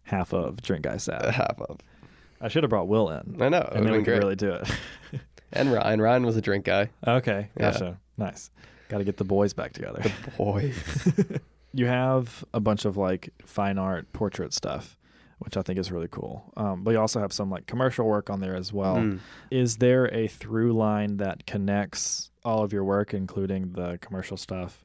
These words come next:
Speaker 1: and the fine art stuff?
Speaker 2: Are you asking me, like, a, like, a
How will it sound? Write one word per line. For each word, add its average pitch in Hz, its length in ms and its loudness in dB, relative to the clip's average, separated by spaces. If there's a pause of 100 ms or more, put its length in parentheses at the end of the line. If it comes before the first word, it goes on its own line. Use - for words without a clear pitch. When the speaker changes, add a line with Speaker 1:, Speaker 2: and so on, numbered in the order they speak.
Speaker 1:
and 98 180 -2
the 95 60 -4
fine 101 240 -2
art 107 160 -2
stuff? 120 460 -4 (100)
Speaker 2:
Are 110 60 4
you 110 120 6
asking 107 320 2
me, 104 160 4
like, 98 160 2
a, 85 480 2 (160)
like, 107 140 -2
a - 100 0